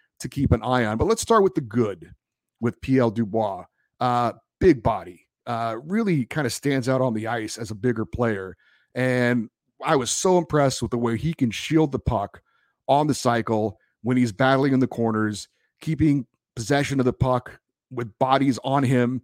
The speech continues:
and make it look pretty easy. Um, while you can say that he floats without the puck, when he has the puck, he's calm, he's deliberate, he's calculated. He slows the game down a bit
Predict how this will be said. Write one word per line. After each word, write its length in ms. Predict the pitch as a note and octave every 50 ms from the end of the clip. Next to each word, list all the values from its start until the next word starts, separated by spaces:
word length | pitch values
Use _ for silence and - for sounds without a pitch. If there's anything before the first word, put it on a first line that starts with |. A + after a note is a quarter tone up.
| _ _ _ _ _ _ -
and 220 | C3+ C3+ C3+ C#3
make 180 | D#3 F#3 A3 -
it 80 | -
look 200 | D3+ D#3+ - _
pretty 200 | - D#3 - C3+ - -
easy. 460 | B2 C#3 D3 F#2+ F2 - _ _ _ _ _ _ _ _ _ _ _ -
Um, 460 | B2 A#2+ A#2+ A#2+ A2+ A#2 A2+ A2+ - _ _ _
while 240 | B2 C3 D3+ D#3 E3+
you 160 | F3 G#3 G#3+
can 160 | - D#3+ C#3
say 200 | - - D#3 D3+
that 140 | C3+ C3+ F#2+
he 140 | A2 C3 A2+
floats 760 | - - - - A#2 B2+ C#3+ E3+ - - - - - - _ _ _ _ _ _ _ _ _ -
without 320 | A#2+ B2 C#3 D3 D3 C#3
the 60 | D3
puck, 420 | - - D3+ D3 D#3+ - - - _ _ _ _ _ _ _ A#2
when 140 | C#3+ F3
he 80 | G3+ F3+
has 380 | C3+ - C3+ D3 F3 F3+ C3 B2
the 80 | A2+
puck, 340 | - - G#2 F#2 F#2 _ - - _ _ _ _ _ _ _ _ _ _
he's 220 | - B2+ B2+ - -
calm, 440 | - - D#3+ D3+ D3+ D3+ D3+ C#3+
he's 200 | A2+ B2+ A#2 G#2
deliberate, 560 | - A#2+ A#2+ A#2+ C3 C3 A#2 B2+ B2+ B2+ A#2+ -
he's 160 | - A2+ -
calculated. 840 | - - - C#3 C#3 C3+ - A#2+ A#2 A2+ A2+ A2 A2 A2 A2 A#2+ A#2+ _ _ _ _ _ _ _ _ _
He 140 | - B2 A2+
slows 440 | - - C#3 D3 D#3+ F#3 G#3 E3+
the 100 | - D#3 B2
game 240 | D3 D3 D3+ E3 D3
down 320 | A2+ B2 B2+ C3+ D#3 E3+
a 20 |
bit 320 | D3+ C3+ D#3+ F3 F#3+ G3